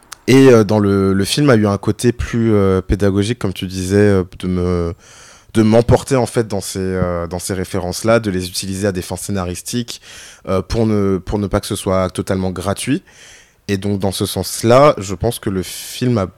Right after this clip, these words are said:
vraiment transcendé le, le livre en termes de, de nostalgie et justement n'est pas tombé dans le piège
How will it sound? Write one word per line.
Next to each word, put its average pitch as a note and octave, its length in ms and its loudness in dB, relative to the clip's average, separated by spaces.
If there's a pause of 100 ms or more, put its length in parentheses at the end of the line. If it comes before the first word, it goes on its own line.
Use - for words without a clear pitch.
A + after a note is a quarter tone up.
(120)
vraiment G#2+ 300 0
transcendé G#2 480 -6
le, F#2 320 -4
le F2+ 100 -6
livre G2 280 -8
en F2+ 80 -8
termes F#2 260 -10
de, F2+ 220 -10
de F2+ 100 -12
nostalgie F2+ 480 -6
et G#2 100 -2
justement F#2 300 -8
n'est G2 80 -2
pas F#2+ 140 -4
tombé G2 240 -4
dans F#2+ 100 -4
le F#2 120 -2
piège G#2+ 340 0